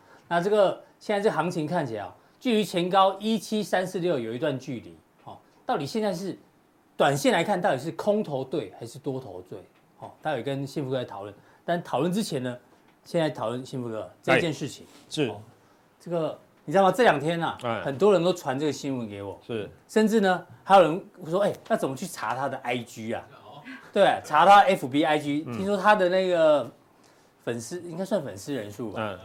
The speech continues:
Speaker 1: 就突然大增，就因为这个新闻。
Speaker 2: 哦。
Speaker 1: 对，这新闻我相信大家都知道，王小姐，
Speaker 2: 嗯。
Speaker 1: 她家的铁门生锈了哈。
Speaker 2: 是。
Speaker 1: 啊，但是租房子嘛。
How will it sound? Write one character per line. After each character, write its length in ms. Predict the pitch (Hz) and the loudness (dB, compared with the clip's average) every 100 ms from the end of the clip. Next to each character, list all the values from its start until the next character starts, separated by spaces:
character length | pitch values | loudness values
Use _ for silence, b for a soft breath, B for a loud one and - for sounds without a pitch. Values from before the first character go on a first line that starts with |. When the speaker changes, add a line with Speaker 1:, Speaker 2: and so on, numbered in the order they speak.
| - | -14
Speaker 1:
就 60 | 170 | -4
突 100 | 220 | 2
然 120 | 170 | 2
大 220 | 165 175 139 | 6 6 6
增， 240 | 135 123 | 0 2
就 120 | 202 | 2
因 100 | 208 | 4
为 80 | 196 | 4
这 100 | 185 | 4
个 80 | 160 | 2
新 120 | 101 | 4
闻。 100 | 107 | 4
Speaker 2:
哦。 480 | 110 107 104 107 110 - - | 4 2 0 -4 -10 -18 -12
Speaker 1:
对， 140 | 127 143 | -6 -4
这 80 | |
新 180 | 190 233 | 0 0
闻 80 | 220 | 2
我 80 | 165 | 0
相 100 | 147 | 0
信 80 | 160 | 0
大 140 | 170 | 0
家 100 | 160 | 0
都 140 | 156 | -2
知 100 | 151 | -2
道， 200 | 151 117 104 | 0 -2 -2
王 240 | 123 165 247 | 2 4 4
小 240 | 190 208 | 4 4
姐， 240 | - 135 - _ _ | 2 -4 -8 _ _
Speaker 2:
嗯。 140 | 120 104 92 - - - | -12 -10 -12 -20 -20 -2
Speaker 1:
她 140 | 196 | 0
家 180 | 190 208 | 4 4
的 80 | 185 | 2
铁 220 | - 127 | -2 -6
门 180 | 110 120 | -4 -6
生 220 | 147 139 | -4 -2
锈 220 | 135 113 | -2 -4
了 60 | 92 | -6
哈。 200 | 95 92 | -10 -8
Speaker 2:
是。 220 | 123 101 | -4 -4
Speaker 1:
啊， 140 | 95 131 | -6 -4
但 140 | 147 | -2
是 160 | 143 143 | -2 -6
租 240 | - 143 | -4 -4
房 240 | 135 98 101 | -2 -6 -8
子 120 | |
嘛。 60 | 95 | -18